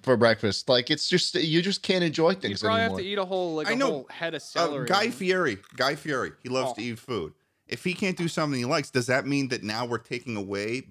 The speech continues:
Speaker 3: by the rules of this Would You Rather his ability to eat?
Speaker 2: Yeah.
Speaker 1: You're looking into this way too hard. Some dude punched this out in thirty
Speaker 2: Dude.
Speaker 1: seconds, set up a poll, and posted it on Would You Rather.
Speaker 2: The fact
Speaker 3: He
Speaker 2: that
Speaker 3: probably
Speaker 2: you,
Speaker 3: thought,
Speaker 2: the
Speaker 3: he
Speaker 2: fact
Speaker 3: probably,
Speaker 2: that you
Speaker 3: well, you know
Speaker 2: care
Speaker 3: what?
Speaker 2: so much about the details here really says a lot, Ted.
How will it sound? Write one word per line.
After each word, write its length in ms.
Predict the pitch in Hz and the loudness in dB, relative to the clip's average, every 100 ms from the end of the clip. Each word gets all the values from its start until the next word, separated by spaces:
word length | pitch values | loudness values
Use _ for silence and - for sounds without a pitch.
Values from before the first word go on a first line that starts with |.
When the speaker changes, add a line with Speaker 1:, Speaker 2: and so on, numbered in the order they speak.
| - | -8
Speaker 3:
by 160 | 92 117 | -6 -4
the 120 | 101 | -4
rules 800 | 90 117 123 127 143 151 143 - 127 | -2 0 0 0 -2 -6 -12 -10 -6
of 220 | 127 123 | -6 -4
this 280 | 127 123 - | -6 -6 -10
Would 260 | 147 135 | -6 -4
You 60 | 123 | -4
Rather 340 | 107 120 170 | -2 -2 -4
his 220 | 147 123 113 | -6 -6 -6
ability 480 | 110 131 104 101 | -4 -4 -6 -10
to 100 | 82 | -12
eat? 260 | 113 190 285 _ _ _ _ _ _ _ _ _ _ _ _ _ _ | -8 -8 -10 _ _ _ _ _ _ _ _ _ _ _ _ _ _
Speaker 2:
Yeah. 380 | 160 165 175 147 | -4 0 2 2
Speaker 1:
You're 240 | 170 339 294 | 4 6 8
looking 280 | 262 269 | 8 10
into 200 | 208 226 214 | 8 10 12
this 200 | 208 151 | 10 8
way 260 | 139 196 | 10 10
too 200 | 233 240 | 10 6
hard. 420 | 202 196 196 127 - | 8 10 10 10 8
Some 260 | 190 254 | 6 8
dude 220 | 277 269 | 6 4
punched 320 | - 233 240 - | 8 8 8 6
this 220 | 233 - | 6 10
out 180 | 220 214 | 10 10
in 120 | 170 | 10
thirty 260 | 202 214 | 10 10
Speaker 2:
Dude. 60 | 214 | 8
Speaker 1:
seconds, 400 | - 214 196 156 | 8 8 8 2
set 180 | - 190 | 8 10
up 140 | 202 | 10
a 80 | 190 | 8
poll, 340 | 180 156 147 156 | 8 8 10 8
and 120 | 135 | 10
posted 400 | 180 190 - 131 | 10 10 8 6
it 100 | 123 | 6
on 140 | 135 | 6
Would 120 | 143 151 | 6 8
You 100 | 165 | 10
Rather. 320 | 170 190 - | 10 10 6
Speaker 2:
The 60 | - | 2
fact 220 | 247 277 | 2 2
Speaker 3:
He 60 | |
Speaker 2:
that 60 | 320 | 0
Speaker 3:
probably 200 | 285 302 | 2 2
Speaker 2:
you, 80 | 302 | 4
Speaker 3:
thought, 100 | - | 4
Speaker 2:
the 40 | 262 | 2
Speaker 3:
he 80 | 254 | 4
Speaker 2:
fact 80 | |
Speaker 3:
probably, 220 | 269 262 302 | 4 4 4
Speaker 2:
that 40 | |
you 80 | - | 2
Speaker 3:
well, 40 | - | 4
you 40 | - | 2
know 40 | - | 4
Speaker 2:
care 80 | |
Speaker 3:
what? 100 | 180 | 2
Speaker 2:
so 180 | - 226 | 2 0
much 280 | 202 196 - | 2 -2 -2
about 240 | 202 214 | -4 -4
the 80 | 202 | -4
details 500 | 160 170 170 208 202 | -6 -8 -6 -6 -6
here 160 | 233 233 | -6 -8
really 320 | 208 302 453 | -4 -2 -2
says 300 | 440 330 269 | -2 -4 -2
a 60 | 233 | -2
lot, 460 | 143 143 175 - | -2 -2 -2 -2
Ted. 340 | - 120 110 | -8 -10 -10